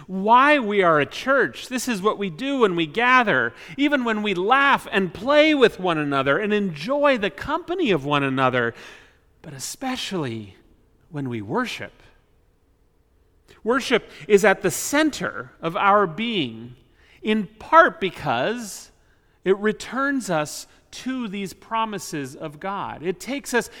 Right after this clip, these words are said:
into a sanctuary, a place of, of safety, a place where we approach God and we can remind one another of God's promises for us.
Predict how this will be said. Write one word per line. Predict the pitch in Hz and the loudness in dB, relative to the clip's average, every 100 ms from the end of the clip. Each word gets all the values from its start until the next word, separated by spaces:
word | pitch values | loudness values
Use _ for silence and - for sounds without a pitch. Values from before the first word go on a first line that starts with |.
| 190 | -8
into | 254 240 226 | -4 -2 -2
a | 214 | -2
sanctuary, | - 285 285 233 - 202 147 139 | -2 -2 -2 -4 -4 0 2 2
a | 185 | 0
place | 202 - 254 240 220 | -4 -4 -6 -4 -6
of, | 185 - - | -8 -10 -4
of | 214 175 | -2 -2
safety, | - 262 277 247 - 156 | -4 -4 -4 -4 -4 -2
a | |
place | 156 - 240 - | -2 -4 -8 -4
where | 220 | -4
we | 202 202 | -2 -2
approach | - - 240 240 - | -4 -4 -2 -2 -4
God | - 233 220 185 - - 180 | 0 4 6 4 0 -12 -4
and | 208 | -2
we | 226 | -2
can | - 208 | -6 -8
remind | 196 190 185 214 233 226 | -4 -4 -4 -4 -4 -4
one | 196 170 180 | -6 -4 -2
another | 170 190 233 208 160 | -2 0 0 2 0
of | 180 156 | -2 0
God's | 180 165 - | 2 2 -2
promises | - 214 214 208 - 160 139 | -8 -4 -2 -4 -2 -2 -2
for | 170 220 196 185 | -6 0 4 6
us. | 202 175 127 - - - | 6 6 4 -2 -14 -18